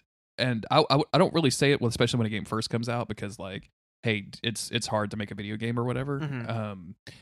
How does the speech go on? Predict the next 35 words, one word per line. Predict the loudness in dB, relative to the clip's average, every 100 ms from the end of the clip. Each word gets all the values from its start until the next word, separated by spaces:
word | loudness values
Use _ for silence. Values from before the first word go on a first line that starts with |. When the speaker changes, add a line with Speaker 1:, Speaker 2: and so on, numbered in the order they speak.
| _ _
Speaker 1:
that | -2 -2 _
game | 4 6 6
kind | 2 -4 2 4 4
of | 4 4
runs | 4 2 -2
like | -6 -6
ass. | -10 -10 -6 -6 -8 _ _ -10
Uh, | -8 -6 -6
Speaker 2:
Uh-oh. | -8 -12 -4 2
Speaker 1:
it's, | 4 2 -4 -8 -12 _ _ _ _ _ -10
k-, | -6 -6 0
it's | 0 0 -4
kind | -6 -6 -2 0 0
of | -2
ridiculous. | -4 -8 -10 -10 -6
Like, | -4 -4
the |
first | 0 2 4
game | 2 2
was | 0 -4 _ _ _ -2
not | 2 2
flawless. | 4 6 6 4 -4 -8
I | -2
had | -2
a | -2
lot | 0 2
of | 2
crashes | 0 -2 -2 -6
on | -8
P | -6 -8
S | -8
four, | -6 -6 -6 -8
but | -4
when | -2
it, | -2